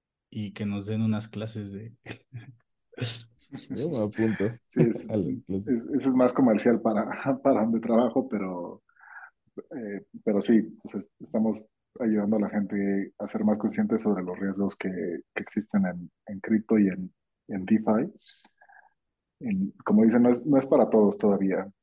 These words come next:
Speaker 3: Es muy arriesgado, puedes perder todo lo que, lo que inviertas, eh, pero también la, los retornos son mucho más altos de lo que puedes encontrar en, en otros lados. Entonces, no es, no es para los,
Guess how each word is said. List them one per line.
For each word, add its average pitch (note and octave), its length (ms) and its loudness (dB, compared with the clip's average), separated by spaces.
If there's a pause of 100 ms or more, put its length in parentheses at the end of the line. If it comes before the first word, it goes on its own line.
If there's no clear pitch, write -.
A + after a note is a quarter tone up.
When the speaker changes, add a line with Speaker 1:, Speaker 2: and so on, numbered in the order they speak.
(500)
Speaker 3:
Es G#2 180 -2
muy A2 140 6
arriesgado, A2 800 4 (280)
puedes A2 180 4
perder G2+ 340 0
todo G#2 260 0
lo F#2+ 160 -2
que, F#2 320 -8 (200)
lo A2 140 -8
que - 100 -6
inviertas, G#2 680 2 (240)
eh, - 60 -12 (340)
pero G#2 160 2
también G#2 340 4
la, F2 440 -2 (100)
los A#2 140 2
retornos A2 480 4
son G2+ 380 2 (280)
mucho A2+ 380 0
más G#2+ 280 2
altos G#2 300 0
de G2+ 60 -4
lo G2+ 120 -8
que - 140 -14
puedes G2+ 260 -4
encontrar F#2+ 540 -6 (720)
en, G2+ 80 -4
en G2+ 60 4
otros G2+ 300 0
lados. F#2 380 0 (440)
Entonces, G#2 360 -2
no G#2+ 120 4
es, - 180 -2 (720)
no A#2+ 100 2
es G2+ 80 -2
para B2 220 4
los, G2+ 640 2